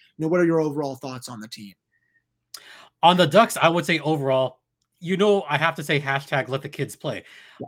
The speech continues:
Speaker 2: Um, looking at the last couple of games, I look at the goals that Zegras has had. Zegras has played a tremendous style of hockey, even though he was just under covid.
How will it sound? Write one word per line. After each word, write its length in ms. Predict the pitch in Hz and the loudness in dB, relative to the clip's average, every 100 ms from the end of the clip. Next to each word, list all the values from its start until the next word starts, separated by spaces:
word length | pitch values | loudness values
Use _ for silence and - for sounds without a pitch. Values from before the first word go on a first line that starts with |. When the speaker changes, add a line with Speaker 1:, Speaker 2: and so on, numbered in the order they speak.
| 135 | -6
Speaker 2:
Um, 100 | 143 | -4
looking 300 | 143 214 220 | -4 -4 -2
at 140 | 160 151 | -6 -4
the 60 | 139 | -4
last 220 | 156 151 | -4 -4
couple 240 | 151 147 | -6 -6
of 80 | 120 | -6
games, 320 | 135 120 101 - - _ | -4 -4 -6 -16 -20 _
I 80 | 147 | -2
look 200 | 156 196 | 0 0
at 160 | 190 - | -2 -6
the 200 | 143 147 | -6 -4
goals 320 | 143 139 143 | -2 0 -2
that 80 | 104 | -4
Zegras 320 | 101 135 147 | -6 -4 -4
has 80 | 151 | -4
had. 240 | 165 160 151 - _ - | -4 -4 -6 -18 _ -16
Zegras 460 | 113 160 151 208 196 | -8 -6 -2 -4 -4
has 500 | - 139 139 123 - _ | -6 -6 -6 -8 -14 _
played 400 | _ - 143 127 - | _ -8 -6 -6 -6
a 200 | 143 131 | -6 -6
tremendous 920 | 127 139 127 151 160 135 120 - - - - | -6 -10 -6 -6 -6 -8 -10 -14 -18 -20 -20
style 440 | - 127 120 120 | -10 -6 -6 -8
of 100 | 120 | -10
hockey, 420 | 123 113 - 120 - _ _ | -10 -10 -10 -18 -18 _ _
even 220 | 180 175 | -8 -6
though 120 | 170 156 | -4 -4
he 180 | 151 | -4
was 260 | 156 139 113 | -2 -2 -2
just 240 | 151 147 - | -4 -6 -6
under 160 | 139 117 | -8 -6
covid. 340 | 170 139 107 | -6 -6 -8